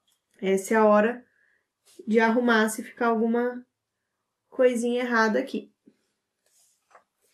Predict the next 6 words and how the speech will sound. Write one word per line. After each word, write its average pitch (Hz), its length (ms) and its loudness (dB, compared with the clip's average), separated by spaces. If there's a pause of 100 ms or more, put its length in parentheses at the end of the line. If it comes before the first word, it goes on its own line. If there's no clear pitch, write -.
(500)
E 226 80 -2
aí, 220 160 6
agora 214 320 4
vocês 226 260 -4
vão 226 200 0
colocando 240 760 -2